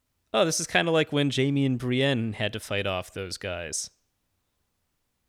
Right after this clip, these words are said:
When, this time, when it was Brienne bringing Jaime to King's Landing. Different sort of quest. Only there, Jaime was the wisecracking one and Brienne was the serious one, and here Jaime's all serious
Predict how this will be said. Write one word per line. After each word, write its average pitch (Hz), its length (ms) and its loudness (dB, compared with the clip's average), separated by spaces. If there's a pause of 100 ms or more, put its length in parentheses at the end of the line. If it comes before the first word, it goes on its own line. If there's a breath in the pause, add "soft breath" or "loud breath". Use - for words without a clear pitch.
(680)
When, 123 260 -2
this 131 220 -2
time, 123 180 0
when 120 140 0
it 120 60 -4
was 117 160 -6
Brienne 120 580 -2
bringing 110 320 -4
Jaime 110 260 -2
to 101 80 -6
King's 107 280 -8
Landing. 107 400 -8 (720)
Different 135 300 -2
sort - 180 -8
of - 100 -20
quest. - 320 -8 (1080)
Only 147 220 0
there, 139 220 0
Jaime 135 320 2
was 120 200 -2
the 113 100 -4
wisecracking 104 640 -2
one 98 160 -6
and 98 140 -8
Brienne 98 260 -4
was 95 160 -8
the - 80 -10
serious 101 500 -6
one, 98 200 -8
and 98 80 -8
here 110 200 -4
Jaime's 104 400 -4
all 98 140 -4
serious 95 720 -4